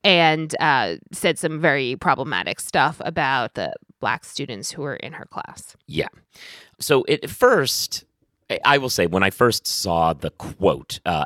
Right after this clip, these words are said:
Speaker 2: absent
Speaker 1: Mm-hmm.
Speaker 2: seeing the video, but just, like, a transcribed version
Speaker 1: Sure.
Speaker 2: of the quote, my initial takeaway was, as you said, it, it was talking about Black students, uh, was that it was something of a, a hard B, uh, as, uh,
Speaker 1: Yeah,
Speaker 2: as I
Speaker 1: and,
Speaker 2: would
Speaker 1: and
Speaker 2: say
Speaker 1: she
Speaker 2: for
Speaker 1: referred to them as the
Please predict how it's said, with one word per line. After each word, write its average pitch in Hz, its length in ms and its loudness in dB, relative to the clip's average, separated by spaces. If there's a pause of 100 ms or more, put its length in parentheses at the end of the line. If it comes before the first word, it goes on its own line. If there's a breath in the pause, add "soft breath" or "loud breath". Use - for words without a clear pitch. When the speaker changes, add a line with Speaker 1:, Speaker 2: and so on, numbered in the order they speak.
Speaker 2:
absent 92 500 2
Speaker 1:
Mm-hmm. 90 40 -6
Speaker 2:
seeing 80 360 0
the 73 80 -4
video, 67 540 0
but - 140 -10
just, 76 200 -6
like, 71 180 -4
a 71 80 -8
transcribed 73 640 0
version 73 240 -2
Speaker 1:
Sure. - 60 2
Speaker 2:
of 67 80 -4
the - 60 -6
quote, 71 340 2 (760 soft breath)
my 107 200 2
initial 104 640 4
takeaway 87 520 2
was, 78 520 0 (340)
as 76 180 -6
you 71 60 -8
said, 69 200 -8
it, 73 80 -10 (120)
it 82 120 -4
was - 160 -12
talking 82 320 -4
about 80 200 -2
Black 82 220 0
students, 80 380 -2
uh, 80 240 4
was 80 220 0
that 80 120 2
it - 80 0
was 78 120 -4
something 80 320 -2
of 78 60 -6
a, 76 120 -2 (300)
a 80 40 -4
hard 78 540 0
B, 73 340 -2 (320 loud breath)
uh, 73 240 2
as, 73 440 -2
uh, 71 300 -2
Speaker 1:
Yeah, 107 180 2
Speaker 2:
as 76 140 0
I 85 40 4
Speaker 1:
and, 82 60 4
Speaker 2:
would 78 60 -2
Speaker 1:
and - 60 -6
Speaker 2:
say 85 100 4
Speaker 1:
she 110 140 4
Speaker 2:
for 98 60 4
Speaker 1:
referred 185 240 -2
to 175 60 -6
them 175 60 0
as 147 100 -4
the 156 400 2